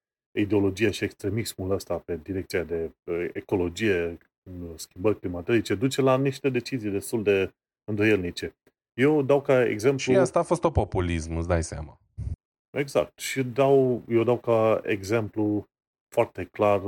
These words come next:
Speaker 1: să zicem, submarinele nucleare, militare. Băi, oamenii ăia sunt zi și noapte, câteodată poate să stea și câteva săptămâni sub apă,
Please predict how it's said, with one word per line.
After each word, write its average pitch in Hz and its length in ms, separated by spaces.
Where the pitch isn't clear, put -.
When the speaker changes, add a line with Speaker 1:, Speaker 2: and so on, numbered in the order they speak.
Speaker 1:
să - 160
zicem, 101 220
submarinele 101 1000
nucleare, 95 480
militare. 85 640
Băi, 101 280
oamenii 110 360
ăia 107 220
sunt 95 260
zi 98 200
și - 160
noapte, 95 560
câteodată 107 400
poate 101 180
să - 80
stea 101 160
și - 120
câteva 98 280
săptămâni 101 460
sub 107 260
apă, 107 380